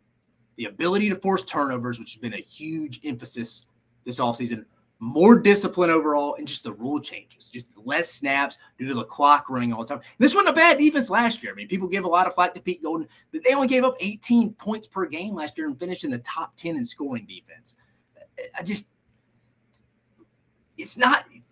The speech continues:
there's only so much room for growth, but I think there is just off the ability from having discipline, not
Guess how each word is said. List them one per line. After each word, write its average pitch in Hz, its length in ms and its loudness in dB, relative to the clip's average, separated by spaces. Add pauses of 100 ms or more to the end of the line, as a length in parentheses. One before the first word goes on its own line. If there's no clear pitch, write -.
(180)
there's 196 320 -4
only 254 240 8
so - 280 4
much 240 200 2
room 202 240 2
for 208 100 -2
growth, 208 240 0
but - 80 -4
I 135 80 -2
think 208 280 -4
there 175 120 0
is 175 140 -2
just 220 280 -8
off 202 220 0 (200)
the 180 80 -4
ability 175 420 -4
from 120 180 -6
having 147 300 -4
discipline, 147 420 -4
not 139 280 -2